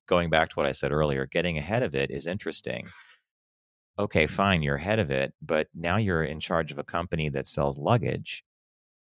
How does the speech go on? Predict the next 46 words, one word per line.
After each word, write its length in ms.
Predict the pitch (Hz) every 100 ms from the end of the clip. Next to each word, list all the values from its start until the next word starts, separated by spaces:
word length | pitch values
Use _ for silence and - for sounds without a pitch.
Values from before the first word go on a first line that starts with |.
| _ -
and 140 | 87
no 100 | 101
one's 180 | 101 92
traveling. 560 | - 143 107 64 64 65
And 100 | 87
they're, 160 | 90 -
they're, 260 | 92 92 - 85 80
that 320 | 98 110 -
curve 640 | - 147 151 78 76 82 -
of 280 | 82 78 82
when 200 | 90 92
people 300 | 101 - 85
are 60 |
gonna 120 | 80
be 160 | 76 73
moving 380 | 73 87 110 87
again 540 | 71 71 69 67 73 -
and, 220 | 78 69
and 180 | 78 85
when 140 | 101
they 100 | 95
might 200 | 87 87
even 160 | 80 82
need 160 | 80
to 40 | 73
buy 200 | 76 73
a 60 |
new 120 | 73
bag 540 | 69 92 131 69 67 69
is, 180 | 71 -
I, 140 | 87 -
I 80 | 147
don't 80 | 208
even 160 | 127
know 80 | 76
how 160 | 76 82
you 160 | 78
would 160 | 67 -
game 240 | 69 78
that 260 | 65 58 -
sitting 280 | - 73 67
down 180 | 67
in 60 | -
a 40 |
boardroom, 460 | - 123 147 - -
right? 220 | 123 123